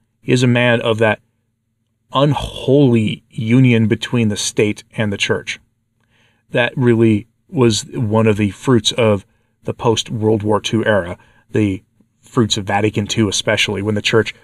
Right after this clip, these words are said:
opened the windows of the church to the world to let some fresh air in and to learn a few things from the secular world. A council that was itself heavily influenced by the powers that be at the time.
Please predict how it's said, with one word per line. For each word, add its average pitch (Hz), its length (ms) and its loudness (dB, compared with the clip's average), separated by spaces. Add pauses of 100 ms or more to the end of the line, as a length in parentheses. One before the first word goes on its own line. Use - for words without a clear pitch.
(280)
opened 156 460 4
the 147 80 4
windows 139 500 4
of 135 80 4
the 135 80 4
church 127 380 0
to 131 80 -2
the 131 80 6
world 110 320 2
to - 100 -14
let 113 140 -4
some 92 100 -6
fresh - 380 -2
air 104 240 2
in 98 240 -4 (260)
and 98 240 -6
to 98 120 -8
learn 123 260 2
a 123 40 4
few 123 180 0
things 107 240 -2
from 107 120 -4
the 104 60 -4
secular 104 400 -2
world. 95 340 -2 (1040)
A 139 120 -4
council 120 600 2
that 113 260 -2
was 110 220 2
itself 117 260 -2
heavily 110 400 0
influenced 98 580 -4
by 104 160 0
the 101 100 -4
powers 98 360 0
that 101 160 -4
be 98 240 -8 (220)
at - 80 -20
the - 80 -12
time. 87 300 -6